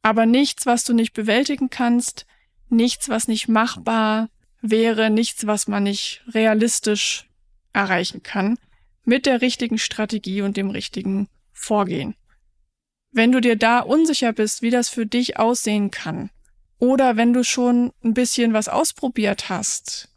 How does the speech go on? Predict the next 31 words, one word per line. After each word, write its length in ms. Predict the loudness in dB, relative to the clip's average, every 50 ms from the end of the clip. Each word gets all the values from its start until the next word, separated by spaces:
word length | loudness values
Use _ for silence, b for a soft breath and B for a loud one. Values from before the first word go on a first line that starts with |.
| _ -4
und 160 | -2 0 0
das 140 | 0 0 -2
Gefühl 360 | -4 -4 -2 0 2 2 4
hast, 200 | 2 2 0 0
es 120 | -4 -4 -4
bringt 300 | -2 0 2 2 2 2
dich 160 | 0 -2 -2
aber 160 | -2 0 0
nicht 240 | 0 0 -2 -2 0
weiter 560 | 0 2 2 0 0 0 0 0 0 -2 -4 -6 _ b b b b b b b
und 160 | b 0 0
du 60 | 0 0
kommst 440 | 0 0 2 2 2 0 0 0
nicht 260 | 0 0 0 0 -2 0
an 140 | 0 2 2
den 180 | 2 0 0
Punkt, 340 | 0 0 2 2 2 2 0
an 120 | 0 0 0
dem 200 | 2 2 2 2
der 120 | 0 0
Schneeball 520 | -2 0 0 2 2 2 2 0 0 0
dann 180 | 0 -2 -2 -2
mal 160 | -2 -2 -2
rollt, 580 | -2 0 0 2 2 2 2 0 0 -4 -10 -14 _ _ _ _ _ _ _ _ _ _ _ _ 0
dann 240 | 2 2 4 4
melde 240 | 4 4 2 2 0
dich 140 | 0 -2 -2
sehr 200 | -2 -2 -2 0
gerne 280 | 0 -2 -2 -2 -4 -4
bei 160 | -2 0 0
mir. 420 | 2 2 2 2 2 2 0 -2